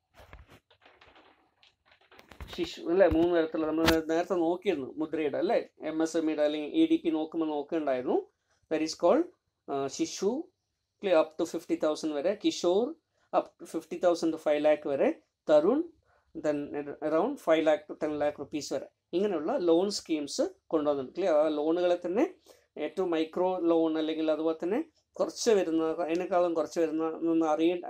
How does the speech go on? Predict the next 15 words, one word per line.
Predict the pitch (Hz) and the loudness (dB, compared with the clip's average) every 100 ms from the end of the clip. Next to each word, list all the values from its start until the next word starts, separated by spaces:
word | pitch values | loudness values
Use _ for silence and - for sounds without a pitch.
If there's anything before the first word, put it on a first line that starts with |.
| 160 | -2
ഐഡന്റിഫൈ | 175 196 196 | -2 -2 -4
ചെയ്യാൻ | 190 180 170 151 | -4 -4 -4 -4
വേണ്ടി | 156 | -4
മൂന്ന് | 165 165 190 170 | 0 0 0 -2
തരത്തിലുള്ള | 147 156 151 | -4 -6 -4
ക്ലാസിഫിക്കേഷനും | 156 151 165 165 160 139 202 | -2 -2 -4 -6 -4 -2 -2
കൊടുത്തിട്ടുണ്ട്. | 226 165 - - _ _ _ _ | -2 -4 -10 -16 _ _ _ _
ഇപ്പം | - 180 | -8 -6
മുദ്രയുടെ | 180 165 180 175 170 | -4 -4 -2 -2 -4
സ്കീം | - 185 180 | -6 -10 -6
എന്താണ്, | 170 165 165 | -4 -2 -2
അതിൻ്റെ | 165 160 | -4 -6
വെബ്സൈറ്റ് | 156 160 - 175 170 | -6 -6 -6 -8 -6
എന്താണെന്നൊക്കെ | 165 160 160 160 170 | -6 -6 -6 -8 -8
നമ്മൾ | 160 160 | -6 -4